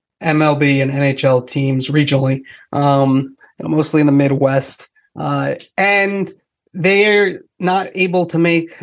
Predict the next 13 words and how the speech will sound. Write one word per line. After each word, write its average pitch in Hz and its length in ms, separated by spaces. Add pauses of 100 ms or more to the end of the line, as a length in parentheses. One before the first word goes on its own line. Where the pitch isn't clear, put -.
(360)
their 151 260
payments, 139 580
and 147 260
they're 143 280
expected 147 540
to 131 440 (340)
file 143 300
for 139 140
bankruptcy 135 800
and 135 120
then 139 180
still 143 420
exist. 139 760